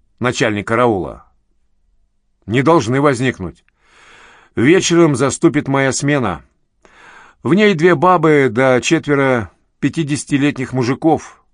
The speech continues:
которые карабин-то при выстреле еле держат, не говоря уж об отражении нападения. Да и спят они ночью, как сурки.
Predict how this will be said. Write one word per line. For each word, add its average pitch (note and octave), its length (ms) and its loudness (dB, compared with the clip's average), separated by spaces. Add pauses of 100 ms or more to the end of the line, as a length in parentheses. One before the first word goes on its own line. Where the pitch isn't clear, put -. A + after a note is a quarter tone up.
(280)
которые C#3+ 360 0
карабин-то C3+ 540 0
при B2+ 120 0
выстреле A2+ 580 -2 (320)
еле C3+ 280 0
держат, G#2+ 520 -4 (160)
не C3 120 -4
говоря C3+ 340 2
уж A2+ 200 -4 (300)
об A#2+ 140 -2
отражении A#2 520 -2
нападения. G#2 640 -4 (840)
Да F#3+ 140 -6
и F#3+ 60 0
спят D3+ 340 -2
они C3 160 0
ночью, B2 360 -2
как A2 180 -6
сурки. G2+ 480 -8